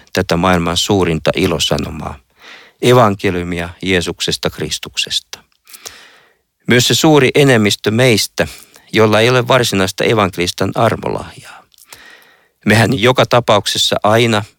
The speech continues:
ja joka paikassa omalla elämällämme todistamme Kristuksesta, hyvin tai huonosti.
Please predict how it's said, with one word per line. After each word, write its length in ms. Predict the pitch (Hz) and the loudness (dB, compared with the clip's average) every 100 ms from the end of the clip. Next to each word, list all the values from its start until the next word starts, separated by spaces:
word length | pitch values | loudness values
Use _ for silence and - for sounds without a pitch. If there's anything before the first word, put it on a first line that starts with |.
| _ | _
ja 80 | 104 | -2
joka 260 | 117 110 | 0 0
paikassa 580 | 101 117 107 - - - | 2 2 2 0 -2 -2
omalla 320 | 98 101 92 - | -2 0 -2 -2
elämällämme 800 | 104 101 87 87 87 92 90 85 _ _ _ _ _ _ | 0 0 0 -4 -6 -8 -10 -12 _ _ _ _ _ _
todistamme 560 | 143 120 - - 85 92 | 0 2 0 -4 -4 -4
Kristuksesta, 880 | 92 87 - - - - - - - _ - _ - _ - | -2 -4 -6 -10 -6 -6 -6 -10 -18 _ -20 _ -20 _ 0
hyvin 400 | 113 131 127 117 - _ | 2 4 2 -2 -10 _
tai 160 | - 110 | 0 0
huonosti. 680 | 92 76 - - - - | 0 -2 -2 -6 -10 -14